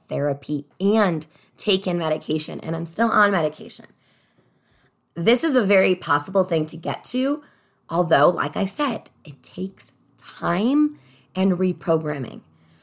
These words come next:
So if you are someone that getting to this positive state or this more matter-of-fact state doesn't come naturally to you,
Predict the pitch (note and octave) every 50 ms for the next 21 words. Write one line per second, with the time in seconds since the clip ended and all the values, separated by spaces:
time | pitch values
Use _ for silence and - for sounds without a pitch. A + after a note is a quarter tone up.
0 | _ _ - - - G3+ G3+ - - - G#3 A3+ G#3+ C#4 D#4 D#4 D4+ D4+ D4 D4
1 | - C4+ C4 B3+ B3 A#3 G#3+ G3+ F3+ E3 D#3 C#3+ - - _ _ _ _ _ _
2 | _ _ _ - F#3 F#3 G3 A#3 C4 C4 C#4+ C#4 A#3+ C4+ - - - - F3 E3
3 | F3+ F#3+ F#3 G3 G3+ G3+ G3 F3+ - - - - C3+ C#3+ F3 G3 - - E3 E3
4 | D#3 E3 D#3+ D#3+ - D#3+ D#3+ D#3+ E3+ F3 F3 D#3+ D#3+ D#3+ D#3 D#3 F#3 F#3 E3+ C#3
5 | - - C3+ A2+ - - - - - C3+ C#3+ F#3 F#3+ - - E3+ D3 D#3 F3+ -
6 | - - - F3+ F#3+ F3+ E3+ D3+ D3+ C#3+ A2 C3+ C#3+ - - A#3 A#3 A#3+ B3 A#3+
7 | - - B3 A#3+ C4+ C#4+ D4 D4 D4+ D4 D4